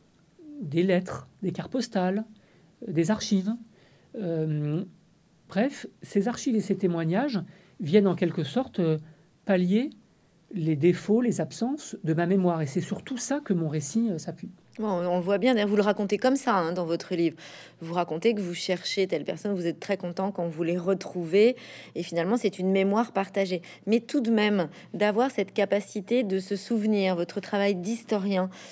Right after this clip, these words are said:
Speaker 2: à quel endroit est-ce que c'est une, une aide pour vous, euh,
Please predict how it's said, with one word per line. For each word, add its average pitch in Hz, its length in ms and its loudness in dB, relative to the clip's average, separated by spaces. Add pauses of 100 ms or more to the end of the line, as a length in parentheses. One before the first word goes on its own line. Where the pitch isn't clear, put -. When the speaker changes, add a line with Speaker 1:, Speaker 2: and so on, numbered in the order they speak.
(120)
Speaker 2:
à 185 140 -2
quel 240 260 4
endroit 226 720 4
est-ce 190 200 -2
que 190 140 -4
c'est 214 400 0
une, 180 540 0 (320)
une 208 240 6
aide 208 340 6 (140)
pour 214 140 -2
vous, 208 440 0 (320)
euh, 180 800 -4